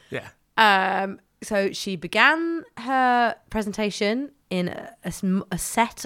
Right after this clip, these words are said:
Speaker 2: of a house, 'cause, because lockdown.
Speaker 1: I didn't see the beginning of it. I, I realise now that there was a bookend to it.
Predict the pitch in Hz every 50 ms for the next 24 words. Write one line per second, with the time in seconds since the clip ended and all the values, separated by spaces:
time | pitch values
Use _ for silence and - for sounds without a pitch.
0 | - - 185 170 165 160 - - - 262 285 294 - - - - - - _ _
1 | _ _ _ _ _ _ - - - 175 160 - - _ - - - - 175 -
2 | - 196 175 151 143 170 160 - - - - 170 156 185 240 330 381 _ _ _
3 | _ _ _ _ - 135 131 131 123 127 127 117 - - 139 131 120 117 - 110
4 | 104 107 107 107 113 - - - 123 117 110 - - - 117 117 113 110 - -
5 | 120 120 123 120 117 110 113 110 117 117 107 107 107 107 104 113 107 113 107 107
6 | 101 120 113 - - 117 110 107 107 - 113 104 - -